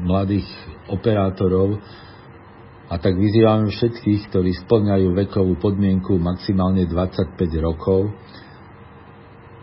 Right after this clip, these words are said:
a majú záujem o toto vysielanie, aby sa prihlásili e-mailom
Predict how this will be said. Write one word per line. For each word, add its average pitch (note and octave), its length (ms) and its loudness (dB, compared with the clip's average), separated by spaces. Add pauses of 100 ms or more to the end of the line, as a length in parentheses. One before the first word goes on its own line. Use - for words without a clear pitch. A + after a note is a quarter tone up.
(220)
a - 80 -8
majú G2+ 320 2
záujem F#2+ 640 4
o F#2 160 -2
toto F#2+ 240 0
vysielanie, F2+ 880 0 (480)
aby F#2 240 -4
sa - 80 -4
prihlásili G2+ 960 0
e-mailom F#2+ 480 2